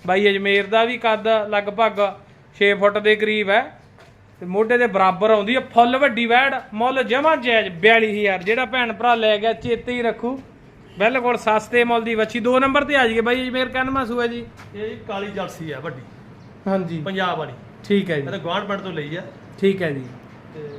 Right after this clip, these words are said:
Speaker 2: ਬਹੁਤ ਸਲੋਅ ਦਾ ਦੁੱਧ ਵੀ।
Speaker 1: ਕਿੰਨਾ ਕੁ ਦੱਸਦੇ ਆ?
Speaker 2: ਦੁੱਧ ਉਹਦਾ ਚੌਵੀ ਪੱਚੀ ਕਿਲੋ ਕਹਿੰਦੇ ਆ।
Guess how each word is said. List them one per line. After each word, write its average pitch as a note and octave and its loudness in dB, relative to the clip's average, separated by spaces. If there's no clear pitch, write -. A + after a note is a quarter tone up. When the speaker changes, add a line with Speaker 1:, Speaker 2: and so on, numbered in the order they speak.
Speaker 2:
ਬਹੁਤ F3 -6
ਸਲੋਅ F3 -6
ਦਾ F#3+ -8
ਦੁੱਧ F3 -8
ਵੀ। E3+ -10
Speaker 1:
ਕਿੰਨਾ A3+ 2
ਕੁ A#3 2
ਦੱਸਦੇ F#3+ 2
ਆ? F3 -4
Speaker 2:
ਦੁੱਧ F#3 -14
ਉਹਦਾ G3+ -8
ਚੌਵੀ F3+ -6
ਪੱਚੀ F#3 -10
ਕਿਲੋ F#3 -8
ਕਹਿੰਦੇ F3+ -8
ਆ। D#3+ -8